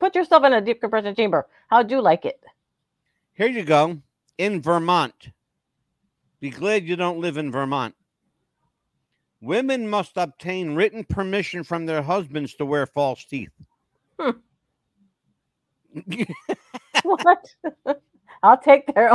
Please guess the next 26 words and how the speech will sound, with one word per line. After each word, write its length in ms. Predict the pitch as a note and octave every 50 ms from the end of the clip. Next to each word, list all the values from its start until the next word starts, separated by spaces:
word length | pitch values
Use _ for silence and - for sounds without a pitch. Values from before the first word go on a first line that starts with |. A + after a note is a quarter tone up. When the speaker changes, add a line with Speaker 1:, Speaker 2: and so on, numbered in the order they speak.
| A#3
Speaker 1:
own 80 | - C#4+ - -
false 260 | B3+ G3 F#3+ F#3+ - _
teeth 180 | - F3+ F3 -
and 100 | - D#3+
say, 120 | D#3 E3+ E3
"Excuse 260 | D3+ C#3 E3+ A#3 B3
me, 140 | A#3 G#3+ G#3
you're 140 | F#3+ G3+ G#3+
not 260 | A3+ A3 F3+ D#3+ G#2+
having 280 | - G#3 G3 G3+ F#3+ G3
any 220 | G3 F#3+ F3+ D3
dinner 300 | D#3+ A3+ B3 B3 G#3+ F3+
then." 220 | - - - F#3 F#3 _ _ _ _ _ _ _ - _ _ _ _ _ _ _ _
Speaker 2:
Here 140 | - E3 G#3+
you 180 | B3+ C4+ B3+ G3+
go. 480 | D3 D3 C#3 B2+ B2+ D3+ E3 D3+ D3 _ -
In 200 | D#3 E3+ F3 -
Connecticut, 800 | - - F3+ F3 F#3 F#3+ G3+ G3+ F3+ - - - G#2+ D2+ - _ _ _ _ _ _ _ _ _ _ _ _ _ _ _ _ _ _ _ _ _
it's 260 | - F#3 F#3+ - - G3+
illegal 640 | - G#3+ G3+ G3 F#3 F3 G3+ A#3+ B3+ G#3 B3+ A#3+ -
to 160 | - F#3+ F#3
dispose 680 | D3+ C#3+ E3 D3+ - - - G3 F#3 G#3+ G3+ F#3 C#3+
of 160 | D#3 D#3 C3+
used 380 | C#3 D3 E3+ F3+ F3 D3 - -
razor 360 | C#3 D3+ D#3+ D#3 B2 - C#3
blades. 540 | G#2+ F#2+ G2+ G2+ F2+ E2+ D#2+ C#2+ - - _